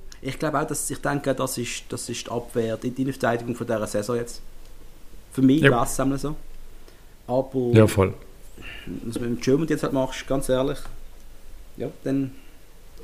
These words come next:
Speaker 1: verfahren wir halt mit dem im Pululu. <laughs> Ganz einfach.
Speaker 2: Nein, ich meine, er hat ja schon eine Qualität. Also,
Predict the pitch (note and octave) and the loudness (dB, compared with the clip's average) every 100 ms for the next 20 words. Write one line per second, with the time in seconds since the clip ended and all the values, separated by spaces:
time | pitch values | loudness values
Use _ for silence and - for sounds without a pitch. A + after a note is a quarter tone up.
0 | - - - - - A#2+ C3+ D#3 D#3 D3 | -14 -14 -12 -12 -8 2 4 6 4 2
1 | C#3 D3+ D3+ D#3+ F3+ F3+ D3 - - - | 4 4 4 4 6 4 0 -6 -16 -16
2 | - D#3 D3 D#3 - D3+ - - - - | 2 2 4 0 -2 -8 -10 -12 -14 -18
3 | - - - - - F#2 G#2+ C3 G#2+ G#2+ | -16 -14 -14 -4 2 4 8 8 8 6
4 | A#2 E3 C3+ A2+ G#2+ A#2+ B2+ B2 B2 B2+ | 4 0 0 2 6 10 10 8 6 8
5 | B2+ F#2+ F2+ G2 G#2+ | 6 4 0 -4 0